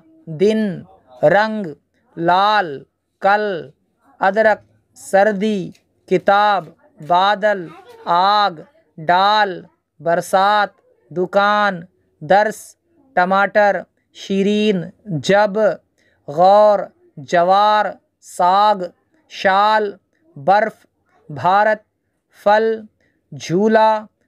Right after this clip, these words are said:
भालू, ठाठ, थकन, झाग, जाल, थल, ठोकर, फल, थाल, डाली, जोकर, जहाज, नौकर,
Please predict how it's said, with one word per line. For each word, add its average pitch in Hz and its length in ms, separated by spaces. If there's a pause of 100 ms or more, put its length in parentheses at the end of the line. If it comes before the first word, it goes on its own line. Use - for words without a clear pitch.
(140)
भालू, 202 580 (600)
ठाठ, 214 580 (460)
थकन, 214 440 (520)
झाग, 190 640 (360)
जाल, 185 640 (720)
थल, 226 240 (680)
ठोकर, 214 580 (540)
फल, 208 200 (720)
थाल, 196 460 (480)
डाली, 208 720 (320)
जोकर, 214 640 (400)
जहाज, 190 720 (380)
नौकर, 214 600